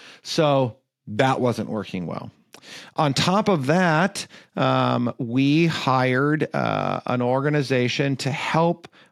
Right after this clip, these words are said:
us, uh, um, us, uh, Shannon and I that works with me, um, uh,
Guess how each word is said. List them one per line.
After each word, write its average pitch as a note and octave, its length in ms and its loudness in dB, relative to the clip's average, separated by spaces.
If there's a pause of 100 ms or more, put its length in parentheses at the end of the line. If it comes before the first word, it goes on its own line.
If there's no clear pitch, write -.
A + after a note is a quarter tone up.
(160)
us, D3+ 600 0 (400)
uh, F2+ 360 -4
um, A#2 220 -2
us, B2+ 400 0
uh, B2+ 160 0
Shannon B2+ 460 0
and A#2+ 120 0
I A2 120 0
that G#2+ 140 -2
works A2+ 240 -4
with A#2+ 160 -4
me, A2 340 -2 (400)
um, G2 680 -2 (520)
uh, - 200 -6